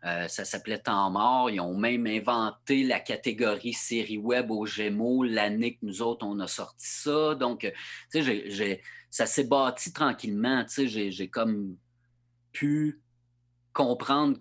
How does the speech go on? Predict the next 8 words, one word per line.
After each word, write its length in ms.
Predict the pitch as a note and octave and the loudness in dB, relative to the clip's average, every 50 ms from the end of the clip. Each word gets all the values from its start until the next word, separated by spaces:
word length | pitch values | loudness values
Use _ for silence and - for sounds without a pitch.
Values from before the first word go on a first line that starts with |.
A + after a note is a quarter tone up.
| - - | -2 0
comment, 560 | - D#3+ C3 A#2+ C3 C3 C3+ C3+ C3+ C#3 C#3 - _ _ _ _ _ _ _ _ _ _ _ _ _ _ _ _ _ _ _ _ _ _ _ _ _ _ _ _ | 2 2 4 4 4 4 4 4 2 2 0 -4 _ _ _ _ _ _ _ _ _ _ _ _ _ _ _ _ _ _ _ _ _ _ _ _ _ _ _ _
comment 300 | - - G#2 G#2+ A#2+ B2 | -4 -2 0 0 0 0
fallait 340 | A#2 - - A#2 A#2 A#2+ A#2 | 0 0 0 2 2 2 2
réagir 680 | G#2+ A#2+ A#2+ A#2 A2+ A2 G#2+ G#2 A2 B2 B2+ B2+ A#2 | 2 2 2 4 4 2 2 0 0 0 0 2 2
à 100 | G#2+ G2 | 0 -2
ça, 560 | - - - - B2 A#2+ B2 A#2+ G2 F2+ - - - | -2 -4 -4 -2 -2 0 2 2 0 0 -2 -6 -6
à, 600 | F#2 F2+ F2+ F2+ F2 E2+ D#2+ D2 C#2+ C#2+ D#2 | -4 -4 -2 -2 -4 -4 -6 -8 -8 -8 -8
à, 40 | E2 | -8